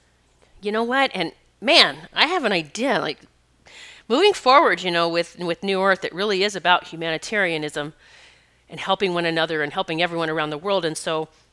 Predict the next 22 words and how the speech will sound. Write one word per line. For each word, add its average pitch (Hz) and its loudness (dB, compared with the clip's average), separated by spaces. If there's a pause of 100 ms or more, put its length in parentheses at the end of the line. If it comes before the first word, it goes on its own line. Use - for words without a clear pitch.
(160)
what 277 0
a - -2
cool 302 0
thing 269 0
if 202 -4
we 196 -6
just 190 -2
all 185 2
start 175 -4
maybe, 170 -8
maybe 233 -6
someone 359 0
even 349 0
opens 240 0
some - -2
of 156 -2
those. - -6
I - -20
think 269 -14
they're 285 0
needed. - -4 (760)
And 247 4